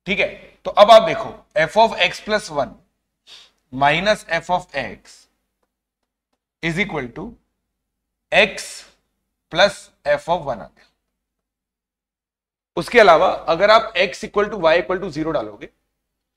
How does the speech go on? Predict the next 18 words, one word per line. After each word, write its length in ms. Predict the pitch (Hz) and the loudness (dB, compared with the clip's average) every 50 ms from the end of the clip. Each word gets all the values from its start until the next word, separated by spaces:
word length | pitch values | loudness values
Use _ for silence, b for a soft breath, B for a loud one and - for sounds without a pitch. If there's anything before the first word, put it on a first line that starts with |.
| _ B B B B B B B B _ _ _ - | _ B B B B B B B B _ _ _ -2
x 220 | 143 165 160 - | -2 -2 -2 -2
equal 180 | 170 160 190 185 | -2 0 2 4
to 60 | 185 | 6
y 80 | 180 165 170 | 6 6 6
equal 160 | 170 175 185 | 6 4 0
to 60 | 180 185 | 0 0
zero 180 | 156 165 170 175 | -2 -2 -2 -2
तो 60 | 180 | -2
डाल 160 | 170 160 160 | -2 -2 -2
के 80 | 156 170 | -2 -6
देखते 240 | 160 160 156 - 180 | -8 -8 -8 -8 -8
ही 80 | 180 | -8
हम 140 | 175 165 165 | -8 -8 -10
लोग 100 | 156 156 147 | -12 -14 -16
इसमें, 200 | - - 139 127 _ - | -18 -20 -20 -20 _ -12
टू 240 | 170 190 220 226 170 170 | -10 -8 -8 -8 -6 -2
एफ 160 | 170 180 170 | -2 -2 -4
ज़ीरो 360 | 143 131 139 147 135 120 131 | -4 -10 -10 -10 -10 -10 -12